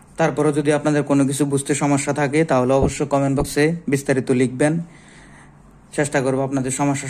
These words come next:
সমাধান করার। ভিডিওটি ভালো লাগলে অবশ্যই like দিয়ে share করবেন, আর ভালো না লাগলে অবশ্যই ডিসলাইকও করতে পারেন। আর আপনি যদি নিজের মতো করে কোণে কোণ নকশা করাতে চান, দেখা, দেখতে চান, তাহলে অবশ্যই comment বক্সে বিস্তারিত লিখবেন, আমি চেষ্টা করব আপনার নকশাটি করে দেওয়ার।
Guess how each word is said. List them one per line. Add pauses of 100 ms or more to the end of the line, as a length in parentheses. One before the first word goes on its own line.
সমাধান
করার। (600)
ভিডিওটি (100)
ভালো
লাগলে (100)
অবশ্যই
like
দিয়ে
share
করবেন, (960)
আর
ভালো
না (100)
লাগলে (100)
অবশ্যই
ডিসলাইকও
করতে
পারেন। (280)
আর
আপনি
যদি
নিজের
মতো
করে (100)
কোণে
কোণ
নকশা
করাতে
চান, (100)
দেখা, (560)
দেখতে
চান, (180)
তাহলে
অবশ্যই
comment
বক্সে
বিস্তারিত (120)
লিখবেন, (100)
আমি (100)
চেষ্টা
করব (100)
আপনার
নকশাটি
করে
দেওয়ার।